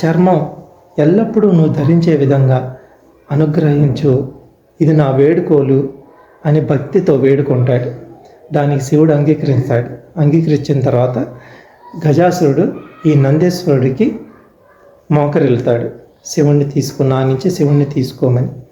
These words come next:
అలా మోకరిల్లిన తర్వాత నందేశ్వరుడు గజాసురుడిని పొట్ట చీల్చి అందులోంచి శివు-, శివుడికి, పరమశివుడికి విముక్తిని కల్పిస్తాడు. విముక్తిని కల్పిస్తే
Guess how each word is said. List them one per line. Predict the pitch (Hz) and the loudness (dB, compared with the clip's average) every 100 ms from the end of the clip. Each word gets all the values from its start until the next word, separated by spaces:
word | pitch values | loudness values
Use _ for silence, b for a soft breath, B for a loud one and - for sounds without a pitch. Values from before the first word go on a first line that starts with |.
| b b b b _ _ _ - | b b b b _ _ _ -4
అలా | 139 139 131 | 0 2 2
మోకరిల్లిన | 127 135 185 170 160 139 | 2 0 0 0 2 2
తర్వాత | 131 123 127 127 | 2 2 0 0
నందేశ్వరుడు | 123 123 123 175 - 139 123 135 - B B B _ 156 | 0 2 2 0 0 0 2 0 -2 B B B _ -2
గజాసురుడిని | 151 170 165 156 139 127 127 127 - b b b - | 0 0 0 0 0 2 0 0 -4 b b b -4
పొట్ట | 151 143 156 - | -4 -2 -2 0
చీల్చి | 143 131 170 180 - - 160 | 0 2 0 -4 -6 -10 -4
అందులోంచి | 143 143 135 135 135 156 | 0 2 2 0 -2 -6
శివు-, | - 143 147 151 | -2 0 0 -4
శివుడికి, | - 156 143 139 196 | -4 -2 -2 -2 -6
పరమశివుడికి | 220 147 147 151 147 139 - 214 - | -2 0 0 0 0 0 -2 -4 2
విముక్తిని | 151 165 160 160 | 2 2 0 -2
కల్పిస్తాడు. | 139 120 - - - - - B B B B B _ - | 0 -2 -6 -10 -12 -12 -16 B B B B B _ -2
విముక్తిని | 160 160 170 147 | 0 2 0 2
కల్పిస్తే | 127 127 - 190 - | 0 -2 -2 -4 -4